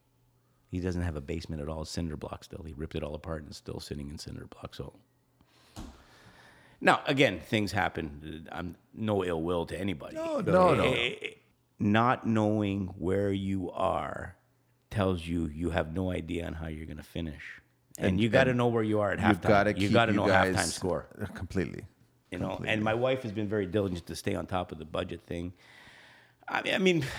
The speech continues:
Speaker 1: we're not in dire straits, don't get me wrong, but at the end of the day, there was a budget. We wanna stay within the budget, and it was a pretty healthy budget. It wasn't if it was, you know, we're trying to
Speaker 2: No, no.
Speaker 1: lowball
Speaker 3: It's
Speaker 1: this.
Speaker 3: still
Speaker 2: It
Speaker 3: a
Speaker 2: was
Speaker 3: lot
Speaker 2: it
Speaker 3: of
Speaker 2: was a
Speaker 3: money.
Speaker 2: realistic
Speaker 1: It was
Speaker 2: budget.
Speaker 1: a realistic budget,
Speaker 3: Yeah.
Speaker 1: right?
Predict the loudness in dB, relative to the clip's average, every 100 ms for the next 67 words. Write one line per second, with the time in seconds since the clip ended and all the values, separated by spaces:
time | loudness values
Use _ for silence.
0 | -8 -8 0 4 4 4 0 -2 2 4
1 | 4 2 2 2 0 2 2 0 0 0
2 | 0 0 0 2 0 0 2 4 4 4
3 | 4 6 4 2 4 4 2 -2 0 2
4 | 4 2 2 2 2 0 0 0 0 0
5 | 0 -2 0 2 4 2 0 -8 -8 -6
6 | 0 0 0 -2 -2 -4 -4 -8 -10 -8
7 | -2 -2 0 0 2 4 2 4 6 8
8 | 6 6 6 6 4 4 6 4 4 2
9 | 0 -2 -4 2 4 6 4 4 4 2
10 | 0 0 0 2 0 2 2 4 2